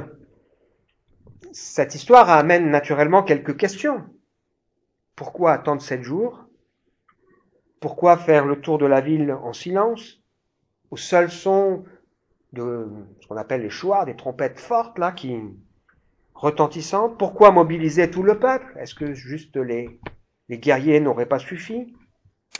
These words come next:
Pourquoi s'embarrasser à transporter l'arche ?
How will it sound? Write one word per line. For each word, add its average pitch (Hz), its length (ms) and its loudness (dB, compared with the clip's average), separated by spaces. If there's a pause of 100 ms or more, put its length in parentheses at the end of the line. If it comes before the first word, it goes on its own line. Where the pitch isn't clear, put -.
(220)
Pourquoi 196 720 8 (640)
s'embarrasser 185 800 4
à 170 100 6
transporter 170 580 -2
l'arche ? 262 500 0